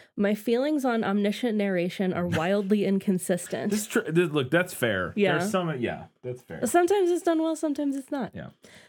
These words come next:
Speaker 1: Um, "Sometimes it drives me crazy and just feels like a lazy way to get information to the reader. Other times it feels perfectly natural to dip into one character's thoughts, thoughts for a bit and then move on. I don't know how much to attribute to a writer's skill or my own reading preferences,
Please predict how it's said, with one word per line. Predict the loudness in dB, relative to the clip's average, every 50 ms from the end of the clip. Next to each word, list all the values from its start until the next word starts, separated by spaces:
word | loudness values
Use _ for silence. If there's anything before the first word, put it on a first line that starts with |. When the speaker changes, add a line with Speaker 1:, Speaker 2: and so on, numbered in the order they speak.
| _ -2
Speaker 1:
Um, | 0 0 0
"Sometimes | 0 2 2 0 2 2 2 2 2 2
it | 2 2
drives | 2 0 0 0 0
me | -2 -2
crazy | -2 0 0 0 2 0 0 -2 -4 -4 -2
and | -2 -2 0 2 2 0 0 0
just | 0 0 0 0 -2 -6
feels | -4 0 0 0 2 2
like | 0 0 0
a | 0
lazy | 0 2 2 2 2 2 0 0
way | 0 0 0 0
to | 0 0
get | 0 0 0
information | 0 0 0 0 0 0 0 0 -2 -2 -2 -2 0
to | 0 0
the | -2 0 -2
reader. | -2 -4 -4 -4 -4 -4 -4 -6 _ _ -20 -20 _ -20 _ _ -2
Other | 0 0 0 0
times | 0 0 0 2 2 2 2 2
it | 0 -2
feels | 0 0 0 -2
perfectly | -4 -4 -4 -4 -2 -2 -4 -4 -2 -2 0 0
natural | 0 0 -2 -4 -6 -4 -4 -4 -4
to | -4 -4 -4
dip | -2 -2 -2 -2 0
into | 0 0 0 0
one | 0 0 -2 -2
character's | -2 -2 -2 -2 -2 -2 -4 -6 -6 -6 -6
thoughts, | -6 -6 -6 -6 -10 -16 -18
thoughts | -18 -12 -8 -6 -6 -6 -6 -6
for | -2 -2 -2
a | 0
bit | 0 0 -2 -2 -2 -2
and | -2 -2 0
then | 0 -2 -2
move | -2 -4 -4 -4
on. | -6 -6 -6 -6 -6 -8 -8 _ _ _ _ _ _ _ -20 _ -6 -2
I | 2 2
don't | 2 2 2
know | 0 -2 -2
how | -2 0 0
much | 2 0 0 -2 -4 -8
to | -4 -2 0 0
attribute | 0 -2 -2 -2 -2 -2 0 0 0 -2 -2 -2
to | -2 -2
a | 0 0
writer's | 0 0 0 -2 -2 -4 -6 -8
skill | -6 -2 0 0 0 0 -2 -2 -2
or | -2 -2 0
my | 0 0 0 0
own | 0 0 0
reading | 0 0 0 0 -2 -4 -4
preferences, | -4 -6 -8 -6 -8 -8 -10 -8 -6 -6 -4 -4 -6 -6